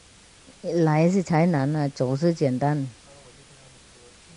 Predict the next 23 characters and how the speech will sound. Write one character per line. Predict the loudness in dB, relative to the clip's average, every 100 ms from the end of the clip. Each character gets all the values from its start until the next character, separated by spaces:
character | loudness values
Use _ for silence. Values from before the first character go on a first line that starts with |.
| -20 -20 -20 -20 -20 -20 -20 -20 -20 -20 -20 -20 -20 -20 -20 -20 -20 -20 -20 -20 -20 -20 -20 -4
对， | 2 2 2 -2
对， | -6
对。 | -8 -12 -14 -20 -20 -20 -20 -20 -20 -20 -20 -14 0
对 | 4 4 2
啊， | 0 0 2 2 4
莲 | 4 4 4
花， | 2 0 -6 -20 -20 -20 -20 -20 -20 -10 2
对 | 4
啊， | 4 2 -4 -10
一 | -2 -2
瓶 | 0 -2 0
莲 | 0 2
花， | 2 2
呃， | 0 -2 -2 -2
就 | 4 4
一 |
直 | 6 4
念， | 4 4
那 | 2
看 | 0 -2 -2
不 | -2
到 | 0 0
啊， | -2